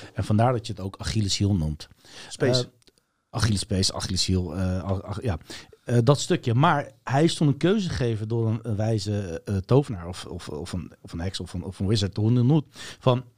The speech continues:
Speaker 1: "Je kan terug naar je vrouw en je kan daar, eh, een prachtig gezin op, eh, op bouwen en dan word je, eh, vergeten. Of je gaat oorlog in en je gaat st-, strijden voor Griekenland. Ehm, maar dan word je altijd, eh,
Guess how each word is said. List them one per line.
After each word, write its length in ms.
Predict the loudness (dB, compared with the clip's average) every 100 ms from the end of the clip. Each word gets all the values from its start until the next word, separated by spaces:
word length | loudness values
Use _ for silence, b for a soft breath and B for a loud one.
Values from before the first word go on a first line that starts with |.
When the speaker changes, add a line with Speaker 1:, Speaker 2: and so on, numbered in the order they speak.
| b b _
Speaker 1:
"Je 140 | 0
kan 200 | 4 2
terug 240 | 4 2 2
naar 120 | 0
je 80 | 2
vrouw 380 | 0 0 -2 -4
en 180 | -2 0
je 120 | 0
kan 260 | 0 0
daar, 400 | 0 0 0 -4
eh, 320 | -6 -6 -4 -2
een 100 | 2
prachtig 320 | 2 2 0
gezin 280 | 2 4 4
op, 240 | 2 -4
eh, 160 | -4 -2
op 180 | -4 -2
bouwen 320 | 0 2 0
en 100 | 0
dan 180 | 2 2
word 160 | 2 2
je, 100 | 0 -4
eh, 160 | -4 -4
vergeten. 600 | -2 2 2 2 0 -4 B B B B _
Of 240 | 6 6
je 100 | 6
gaat 300 | 6 4 4 -2 0
oorlog 320 | 4 4 4
in 160 | 2
en 60 | 2
je 60 | 2
gaat 140 | 0
st-, 180 | 0 2 2
strijden 400 | 4 4 4 2
voor 100 | -2
Griekenland. 580 | 0 0 2 0 -2 -8 B B B B
Ehm, 380 | -4 0 2 0 -4 -8 _ _
maar 200 | 2 4
dan 220 | 6 4 2
word 180 | 2 4
je 120 | 4 2
altijd, 1040 | 4 4 4 -4 _ 0 2 2 0 -10 -18 _ _ _ _ _ _ _ _ _
eh, 100 | _